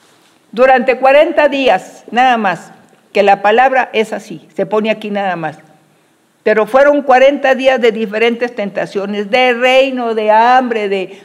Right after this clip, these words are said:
de Dios tiene muchas cosas para hacerte, ¿por qué no lo haces? O sea, todo, pero resumido en tres citas. "No solo de pan vivirá el hombre, sino de toda palabra que sale de la boca de Dios", hablando del hambre, de lo físico.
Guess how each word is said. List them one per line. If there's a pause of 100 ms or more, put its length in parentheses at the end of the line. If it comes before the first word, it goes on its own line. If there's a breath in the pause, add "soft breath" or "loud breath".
de
Dios
tiene
muchas
cosas
para
hacerte,
¿por
qué
no
lo
haces?
O
sea,
todo, (200 loud breath)
pero
resumido
en
tres
citas.
"No
solo
de
pan
vivirá
el
hombre, (220 loud breath)
sino
de
toda
palabra
que
sale
de
la
boca
de
Dios",
hablando
del
hambre,
de
lo
físico.